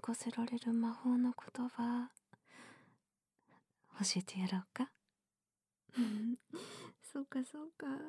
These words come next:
聞きたいか。わかった。そこまで言うなら教えてやろう。私の中で生きたいならな。「好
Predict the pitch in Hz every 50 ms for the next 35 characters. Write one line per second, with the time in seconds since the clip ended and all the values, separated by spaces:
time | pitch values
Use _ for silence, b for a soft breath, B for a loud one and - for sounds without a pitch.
0 | 320 311 320 _ _ _ _ b b b b b b b b b b - - -
1 | - - - - 285 277 269 - - - 202 180 170 175 185 - _ _ _ _
2 | _ _ _ _ _ _ _ _ _ _ _ _ _ _ _ _ _ _ _ _
3 | _ _ - - - - 190 190 - _ - - _ _ _ _ _ _ _ _
4 | _ b b b b b b b b b b b b b b b b b b b
5 | b b b b _ - - - - 190 - 196 190 185 185 185 180 170 170 170
6 | 170 165 165 165 - - - - - - - 175 170 - - 185 180 180 180 185
7 | 185 190 190 - _ _ _ _ _ _ _ _ _ _ _ _ _ _ _ _
8 | b b b b b b b _ _ _ _ _ _ _ - _ _ _ _ _
9 | _ _ _ _ _ _ - - _ _ _ B B B B B B B B B
10 | B B B B B _ - - - 208 - - 226 208 - - 220 220 214 214
11 | 220 220 - - 196 - - - - - - - - - 202 196 190 185 - -
12 | - - - - - 233 226 233 233 233 233 - - - _ _ _ _ _ _
13 | _ _ _ _ _ _ _ _ b b b b b b b b b b b b
14 | b b b b b _ _ _ _ -